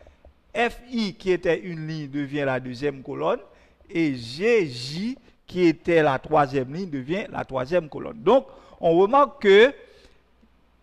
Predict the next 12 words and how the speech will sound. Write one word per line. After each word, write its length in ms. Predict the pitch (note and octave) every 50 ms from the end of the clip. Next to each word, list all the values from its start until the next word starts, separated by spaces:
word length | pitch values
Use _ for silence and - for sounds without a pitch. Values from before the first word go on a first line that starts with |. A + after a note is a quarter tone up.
| - _ - G3+ -
avec 400 | E3 E3 D#3+ G3 C4+ C4+ - -
la 160 | A3+ G3 F#3
transposée, 680 | - G#3 A3 G#3 - - G#3 G#3 G3 F#3 E3+ F3+ F3
si 240 | D#3 - - A3 A3+
la 140 | A#3 A#3 A3+
matrice 840 | A#3+ A#3+ A#3 G#3+ - A3 A3 G#3+ E3+ - - - - - - - _ _ _ _
n'est 200 | - D#3+ E3+ E3
pas 480 | D#3+ - - G#3 G3 F3+ - - - - - _ - -
une 180 | F3+ F3+ F3+
matrice 560 | F3+ F3+ F3 F3 F3 F3 E3+ D#3 - - -
carrée, 680 | - - F#3 E3+ D3 D3 C#3+ C3+ C#3 D3 E3 A#3+ D4+ - _ _ _ - _ _ _ _ _ -
il, 580 | A#3 F3 F3 E3 D#3+ D#3 D3+ D3+ D3+ - E3